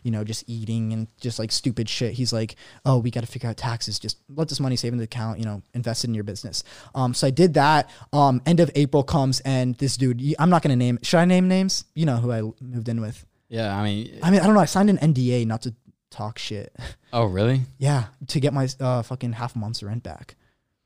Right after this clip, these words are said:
Speaker 2: H-, only half the month's rent.
Speaker 1: Yeah, only half.
Speaker 2: And did, did he never even gave you, like, your, he still owes you thousands
Speaker 1: Security.
Speaker 2: of dollars.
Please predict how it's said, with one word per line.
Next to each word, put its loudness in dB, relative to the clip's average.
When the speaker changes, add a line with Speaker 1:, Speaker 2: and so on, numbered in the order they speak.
Speaker 2:
H-, -6
only 4
half 0
the -2
month's 0
rent. -4
Speaker 1:
Yeah, -6
only -10
half. -12
Speaker 2:
And -2
did, 2
did 0
he 4
never 4
even 4
gave 6
you, 6
like, 4
your, 4
he 0
still 2
owes 6
you 2
thousands 2
Speaker 1:
Security. 6
Speaker 2:
of 6
dollars. 2